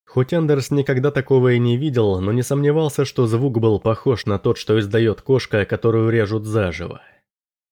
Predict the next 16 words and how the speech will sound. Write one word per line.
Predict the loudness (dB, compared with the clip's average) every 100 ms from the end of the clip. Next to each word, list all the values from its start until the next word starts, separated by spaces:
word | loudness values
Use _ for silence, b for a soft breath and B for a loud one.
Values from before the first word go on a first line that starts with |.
| _
Даже | -4 0 0
чёрный | 0 -2 0 -2
шип | -2 -2 -2
притормозил | -6 -6 -4 -2 -2 0 0 0
и |
пристально | 0 -2 -2 0 0 0
посмотрел | -2 -2 -2 0 -2 -2
на | -2
шатёр. | -4 -6 -6 -8 -10 _ _ _ _ _ _ _ _ _ _ _
Понадобилось | -4 0 0 0 2 2 2
немало | 0 2 2 2
времени, | 2 2 0 0
чтобы | 0 0
доковылять | 0 0 0 2 0 0
до | 0
лагеря, | 2 0 -4 -8